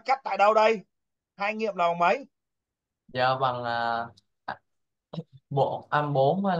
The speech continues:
Speaker 2: không.
Speaker 1: Ờ, âm bốn với không. Xong rồi nè. Thì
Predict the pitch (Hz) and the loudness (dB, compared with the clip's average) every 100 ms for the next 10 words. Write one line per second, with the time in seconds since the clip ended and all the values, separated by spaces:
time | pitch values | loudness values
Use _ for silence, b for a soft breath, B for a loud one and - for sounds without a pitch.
0 | 165 156 143 139 131 - _ _ - 170 | -2 0 0 0 -8 -12 _ _ 0 4
1 | 226 277 - 226 240 233 285 294 233 254 | 4 4 0 -2 0 0 0 0 2 2
2 | 311 _ - 202 202 185 175 202 233 _ | -2 _ -10 -8 -6 -4 -2 -2 -4 _
3 | _ _ - | _ _ -20